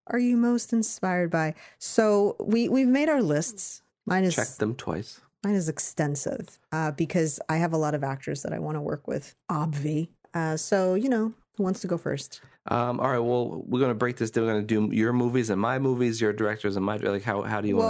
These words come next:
Speaker 2: wanna
Speaker 1: well, I mean, I started with actors.
Speaker 2: Okay,
Speaker 1: So
Speaker 2: start with actors.
Speaker 1: So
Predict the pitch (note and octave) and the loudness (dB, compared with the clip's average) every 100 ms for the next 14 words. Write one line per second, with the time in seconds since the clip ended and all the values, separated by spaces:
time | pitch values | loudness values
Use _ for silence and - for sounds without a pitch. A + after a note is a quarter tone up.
0 | G#3 - A#3+ - A#3 A3 G#3+ G#3 - G#3+ | 0 -2 -2 0 2 2 2 0 0 0
1 | G3+ E3+ D#3 C#3+ D3+ - C#3 - - C3 | 0 -2 -2 -2 -4 -6 -8 -4 -4 -2
2 | A#2 A#2 - - - - - - - - | -2 -2 -6 -6 -6 -4 -6 -6 -8 -10
3 | - A#2 - - _ - - D3 | -10 -10 -12 -20 _ -14 -10 -8